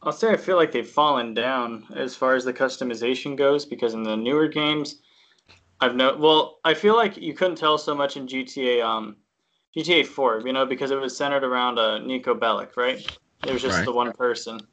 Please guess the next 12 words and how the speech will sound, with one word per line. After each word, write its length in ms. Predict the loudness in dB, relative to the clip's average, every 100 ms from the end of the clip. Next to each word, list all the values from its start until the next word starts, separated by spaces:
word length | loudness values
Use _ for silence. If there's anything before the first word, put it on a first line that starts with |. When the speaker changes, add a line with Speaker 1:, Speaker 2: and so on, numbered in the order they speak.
| -4
Speaker 1:
um, 380 | -2 -2 -4 -16 _ _ _ _ _ -12
and 100 | -6
he's 160 | -4 0
a 60 |
Russian 520 | 2 2 0 -6 -4
immigrant, 540 | -2 -2 -4 -4 -6 -8
so 440 | 0 2 2 2
it 160 | 0 4
all 200 | 4 4
fits 360 | 0 -4 -6
together, 460 | -10 -2 0 0 0
like, 320 | 0 -2 -4